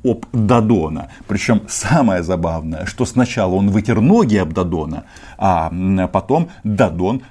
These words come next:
поклялся в верности. Начнем, а, с клятвы, потому что произнесена она была во время саммита глав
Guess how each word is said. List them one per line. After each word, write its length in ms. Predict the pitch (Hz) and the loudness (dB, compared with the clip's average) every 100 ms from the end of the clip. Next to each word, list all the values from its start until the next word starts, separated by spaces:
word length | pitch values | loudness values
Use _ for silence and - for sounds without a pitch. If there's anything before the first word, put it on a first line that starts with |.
| - | -6
поклялся 760 | - 123 135 98 80 82 110 101 - - | -4 0 0 0 -2 -6 -6 -6 -8 -8
в 300 | 95 113 - - | -2 -2 -2 -8
верности. 840 | 90 110 90 78 73 - 82 - - - - | -2 0 0 -4 -12 -10 -10 -10 -14 -20 -4
Начнем, 640 | 208 180 - 254 247 226 - | 0 2 2 2 2 -2 -4
а, 420 | 98 92 87 78 | -2 0 -2 -4
с 220 | - - - | -8 -12 -4
клятвы, 640 | - 143 123 80 - 76 - | 2 4 4 2 -6 -12 -12
потому 240 | - 110 107 | -4 -2 -2
что 220 | - 92 | -4 -8
произнесена 880 | - 135 135 85 90 - 82 151 170 | -2 2 2 2 -4 -4 -2 0 0
она 160 | 156 | 0
была 320 | 147 147 147 - - - | 0 2 2 -2 -10 -2
во 160 | 104 | 2
время 420 | 117 208 226 123 | 4 4 4 2
саммита 540 | - 113 113 123 123 120 | 0 2 2 2 0 0
глав 420 | 113 107 104 | 2 2 2